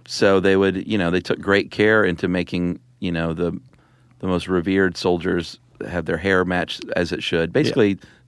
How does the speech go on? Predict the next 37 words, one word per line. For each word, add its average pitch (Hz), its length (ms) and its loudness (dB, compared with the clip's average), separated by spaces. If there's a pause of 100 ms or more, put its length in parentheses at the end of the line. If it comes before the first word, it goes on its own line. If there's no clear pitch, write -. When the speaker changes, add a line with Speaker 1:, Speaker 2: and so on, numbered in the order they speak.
(120)
Speaker 1:
as 98 180 0
realistic 113 500 4
as 82 100 -6
they 82 120 -4
could. - 320 -4 (260)
Speaker 2:
Yeah. 143 300 4 (380)
Speaker 1:
All - 80 4
Speaker 2:
Like, 101 80 4
Speaker 1:
the 101 40 4
Speaker 2:
if, 95 60 2
Speaker 1:
way 90 100 4
around. 78 240 0
Speaker 2:
if 147 140 -2
you're 143 140 4
just 131 240 -2
an 120 100 4
infantryman, 127 800 2
you'd 117 180 2
be 120 140 2
wearing, 117 300 2
like, 113 200 -2
one 117 120 0 (160)
of, - 140 -14
one 123 140 -2
of 117 60 0
those 110 140 0
beanies, 131 640 0 (280)
a 120 60 -6
beanie 135 320 2
hat 143 260 0
probably. 143 520 2
Speaker 1:
Yeah. 98 280 0 (340)
Speaker 2:
Um, 123 340 4
with 131 260 -2
maybe, 127 280 2
like, 123 260 0
your 131 120 0